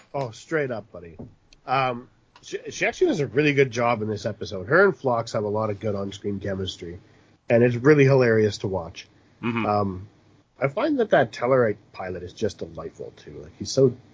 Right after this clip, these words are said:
Speaker 1: casually devious, but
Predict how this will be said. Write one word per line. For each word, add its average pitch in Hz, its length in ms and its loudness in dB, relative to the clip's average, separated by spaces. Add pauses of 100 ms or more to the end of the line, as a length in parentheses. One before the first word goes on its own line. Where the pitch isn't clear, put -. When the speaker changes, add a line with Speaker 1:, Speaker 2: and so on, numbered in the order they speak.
(680)
Speaker 1:
casually 151 760 4
devious, 120 800 -6 (680)
but 107 200 -2